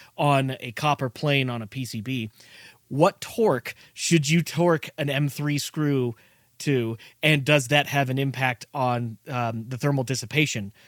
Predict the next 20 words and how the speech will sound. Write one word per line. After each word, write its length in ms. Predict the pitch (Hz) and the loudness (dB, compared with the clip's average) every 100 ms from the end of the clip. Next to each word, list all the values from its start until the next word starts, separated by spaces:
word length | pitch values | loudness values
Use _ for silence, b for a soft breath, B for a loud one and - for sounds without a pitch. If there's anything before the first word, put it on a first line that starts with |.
| b _ | b _
of 440 | 127 117 113 - _ | -2 -2 -4 -12 _
the 100 | 127 | -10
thing? 200 | 123 113 | -8 -6
And 220 | - 147 143 | 2 2 2
what's 200 | 139 - | 0 0
interesting 440 | 185 208 - 156 | -2 -2 0 0
is 180 | 139 131 | 0 -4
it 80 | 127 | 0
totally 360 | 156 139 117 | 2 2 0
does. 440 | 104 139 98 - - B B B B 143 | 0 -2 -2 -10 -16 B B B B -2
So 340 | 170 170 131 b b b _ _ _ _ _ _ _ _ - | 4 4 4 b b b _ _ _ _ _ _ _ _ -2
like, 180 | 185 | 4
off 160 | 175 180 | 6 6
the 80 | 185 | 6
top 260 | 190 170 | 4 4
of 60 | 160 | 4
your 100 | 143 | 2
head, 200 | 147 139 | 2 2
like, 140 | 139 | 2
it 140 | 156 | 0